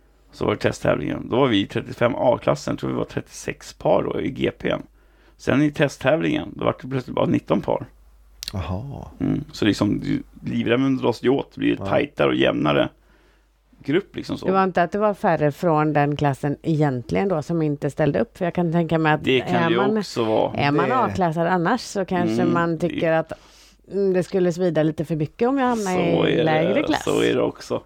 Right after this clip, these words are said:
Speaker 2: Ett eller till och med två steg.
Speaker 1: Ja,
Speaker 3: Mm.
Speaker 1: exakt.
Speaker 3: Och det förstår man ju att det
Speaker 1: Ja.
Speaker 3: är såklart att
Speaker 1: Det är
Speaker 3: det är
Speaker 1: som en
Speaker 3: inte roligt. Samtidigt så vi,
Speaker 1: Mm.
Speaker 3: kan man ju ha en dålig dag, det kan ju alla ha.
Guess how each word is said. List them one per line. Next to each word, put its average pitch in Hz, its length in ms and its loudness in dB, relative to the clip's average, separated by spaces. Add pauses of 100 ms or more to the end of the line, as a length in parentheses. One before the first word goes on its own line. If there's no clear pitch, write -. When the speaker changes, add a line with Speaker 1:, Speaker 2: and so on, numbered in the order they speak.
Speaker 2:
Ett 113 260 -2
eller 92 280 0
till 87 180 -2
och 82 60 -2
med 76 120 -6
två - 200 -10
steg. 107 480 -6
Speaker 1:
Ja, 107 160 6
Speaker 3:
Mm. 196 180 0 (400)
Speaker 1:
exakt. - 180 -6
Speaker 3:
Och 196 60 0
det 196 100 0
förstår 247 240 0
man 127 140 -2
ju 147 60 2
att 147 140 -2
det 123 60 0
Speaker 1:
Ja. 139 140 2
Speaker 3:
är 269 260 2
såklart 202 380 0
att 170 60 0
Speaker 1:
Det 160 60 2
är - 20 2
Speaker 3:
det 151 60 2
är - 20 4
Speaker 1:
som - 80 4
en 139 60 2
Speaker 3:
inte 123 160 0
roligt. 170 340 2 (300)
Samtidigt 208 360 0
så 202 120 2
vi, 190 200 0
Speaker 1:
Mm. 196 160 -4
Speaker 3:
kan 202 200 0
man 202 160 0
ju 214 60 2
ha 190 140 2
en 185 100 0
dålig 165 280 2
dag, 151 220 2
det 156 60 -2
kan 185 220 -4
ju 180 80 -2
alla 160 220 0
ha. 196 100 -4